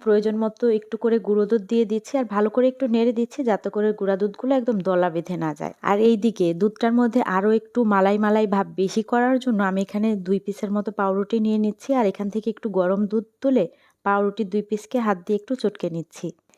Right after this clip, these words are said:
এই মিশ্রণটা দুধের মধ্যে দিয়ে দিলে দুধটা একটু ঘন হবে। যদি কেউ দুধটা অনেক বেশি ক্রিমি টাইপের করতে চায়, তাহলে এই পাউরুটির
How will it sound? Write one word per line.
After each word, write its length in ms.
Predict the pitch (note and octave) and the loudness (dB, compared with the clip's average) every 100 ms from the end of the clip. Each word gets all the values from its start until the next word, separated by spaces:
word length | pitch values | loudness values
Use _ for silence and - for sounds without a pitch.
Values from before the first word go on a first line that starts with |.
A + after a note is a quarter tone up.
| _ - | _ 0
এই 140 | A3 A#3+ | 4 6
মিশ্রণটা 480 | A#3 - A#3 A#3 B3 | 4 2 0 2 2
দুধের 240 | G#3+ A3 A3+ | 2 2 2
মধ্যে 240 | A#3 A#3 A#3 | 2 2 2
দিয়ে 200 | A#3+ B3 | 2 4
দিলে 200 | D4 D4 | 4 2
দুধটা 340 | G#3 G#3 - | 0 -4 -2
একটু 200 | A3 - A3 | -2 -2 -2
ঘন 220 | G#3 G#3 A3+ | 0 2 2
হবে। 220 | A#3+ B3+ G4+ - G#3+ G#3+ | 2 2 -2 -4 -4 -2
যদি 180 | G#3+ B3 | 0 0
কেউ 220 | C4 C4 | 4 2
দুধটা 340 | G#3+ A3 - B3+ F#3+ | 2 -2 -2 -4 -2
অনেক 180 | F#3+ G#3 G3 | 0 0 0
বেশি 180 | A3 B3+ - | 0 -2 0
ক্রিমি 280 | A3 A3 A#3+ | 0 2 2
টাইপের 340 | B3 B3 B3+ B3+ | 2 2 0 0
করতে 240 | A#3+ - C4 | -4 -2 -2
চায়, 140 | D4 D4 | 0 0
তাহলে 360 | A#3+ G#3+ A3+ G#3+ G3+ | 0 2 0 0 0
এই 60 | G3+ G#3 | 0 0
পাউরুটির 380 | G3+ G3+ G#3 | 0 -2 -6